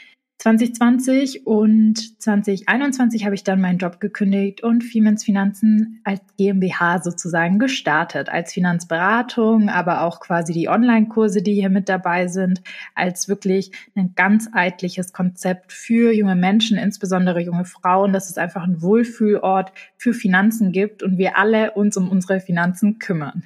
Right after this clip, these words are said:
Genau, und das mache ich bis heute. Mittlerweile sind wir auch zu fünft in, im Femens Finanzen Unternehmen.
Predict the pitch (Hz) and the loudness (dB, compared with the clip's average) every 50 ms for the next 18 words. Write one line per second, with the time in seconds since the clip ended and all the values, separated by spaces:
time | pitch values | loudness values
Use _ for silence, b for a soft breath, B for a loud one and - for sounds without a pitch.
0 | b b - 269 233 190 165 - 185 202 226 220 226 220 233 220 202 - - - | b b 0 2 2 4 2 2 0 0 2 2 4 4 4 4 0 -2 -2 -8
1 | 190 - - - - 170 175 175 - 277 269 233 226 214 175 170 180 185 190 180 | -10 -10 -8 -6 -4 -2 -2 -2 -2 0 0 2 2 0 0 0 0 0 0 -2
2 | 180 160 185 185 180 - 170 - 170 165 - - - - 165 - - - 214 208 | -2 -2 -2 -2 -2 -2 -4 -4 -4 -4 -6 -10 -12 -12 -12 -8 -2 0 2 2
3 | 196 202 233 233 226 226 - 185 180 180 180 180 B B B B B B B - | 2 2 0 0 -2 -8 -6 -2 -2 0 0 -2 B B B B B B B -6
4 | 185 190 185 185 - - 214 208 208 196 196 - - - 175 175 170 180 185 185 | -4 -2 -2 -2 0 2 2 4 4 2 0 -2 -2 -4 -2 0 0 0 -2 -2
5 | - 196 180 180 170 - 190 208 226 226 208 185 180 180 190 226 247 202 156 147 | 0 -2 -2 -2 0 0 2 2 2 2 0 0 0 2 4 4 4 2 2 0
6 | 160 208 262 285 B | -2 -2 -4 -4 B